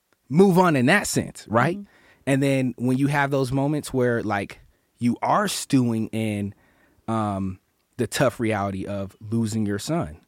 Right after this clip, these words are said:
Speaker 1: and you feel like, I, I don't know if, if we wanna call it depression or just, like, low down, whatever that is. "Man, I don't feel a hundred percent. Man, I feel lower. I feel like crying, or I'm crying right now." Yes.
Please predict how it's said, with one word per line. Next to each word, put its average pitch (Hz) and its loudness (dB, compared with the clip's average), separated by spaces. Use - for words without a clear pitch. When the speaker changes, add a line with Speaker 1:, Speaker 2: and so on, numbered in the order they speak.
Speaker 1:
and 104 -4
you 113 -2
feel 113 -2
like, 98 -8
I, 131 0
I 117 0
don't 127 -2
know 120 -2
if, 113 -14
if 107 -8
we 117 -4
wanna 101 -4
call 104 -4
it 98 -6
depression 123 -2
or 107 -4
just, 101 -10
like, 87 -10
low 120 0
down, 113 -4
whatever 139 0
that 117 -2
is. 123 -4
"Man, 196 0
I 185 -4
don't 208 -4
feel 202 2
a 180 -2
hundred 180 -4
percent. 170 -6
Man, 123 -2
I 131 -2
feel 151 -2
lower. 127 -4
I 107 -6
feel 151 -6
like 117 -4
crying, 87 -10
or 92 -8
I'm 117 -2
crying 107 -8
right 78 -12
now." 85 -20
Yes. 107 -6